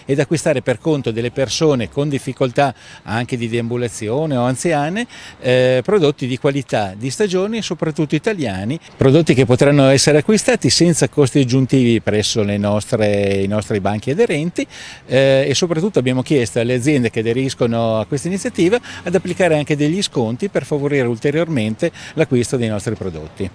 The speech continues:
Potrete trovare tutto quello che già trovate durante i mercati di Campagna Amica, per cui frutta, verdura, carne, formaggi, pane, uova, eh, tutto quello che le nostre aziende producono come eccellenza del Canavese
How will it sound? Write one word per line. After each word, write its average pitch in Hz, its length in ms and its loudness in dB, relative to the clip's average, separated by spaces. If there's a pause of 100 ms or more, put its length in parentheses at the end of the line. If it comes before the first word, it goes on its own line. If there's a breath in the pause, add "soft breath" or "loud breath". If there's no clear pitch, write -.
Potrete 143 380 4
trovare 196 380 4
tutto 156 240 2
quello 175 260 4
che 143 140 2
già 156 240 4
trovate 131 640 4
durante 113 340 2
i - 20 2
mercati 117 340 0
di 135 60 0
Campagna 190 360 -2
Amica, 240 320 -4
per - 160 -10
cui 104 100 -6
frutta, 127 420 -6
verdura, 98 540 -4
carne, 123 460 -2
formaggi, 110 640 -2
pane, 117 400 -2
uova, 110 500 0 (360 loud breath)
eh, 127 340 4
tutto 240 240 0
quello 202 240 2
che 151 100 0
le 131 100 2
nostre 147 300 0
aziende 165 480 0
producono 156 480 -2
come 143 220 -2
eccellenza 143 420 0
del 127 160 -2
Canavese 170 640 -2